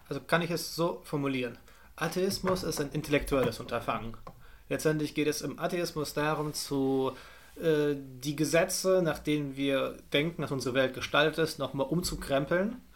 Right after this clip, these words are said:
Aber unser Alltag ist, wenn dann, nur sehr mittelbar davon betroffen.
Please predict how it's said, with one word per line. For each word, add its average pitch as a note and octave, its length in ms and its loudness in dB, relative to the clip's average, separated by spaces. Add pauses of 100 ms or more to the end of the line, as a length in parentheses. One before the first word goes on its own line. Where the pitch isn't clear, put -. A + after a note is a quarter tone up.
(560)
Aber F#3 320 4
unser E3 320 2
Alltag G3 480 4 (260)
ist, - 320 -4 (160)
wenn F3 240 2
dann, D3 160 4
nur C#3 140 2
sehr C3+ 180 4
mittelbar C3 360 2
davon B2+ 220 -4
betroffen. - 420 0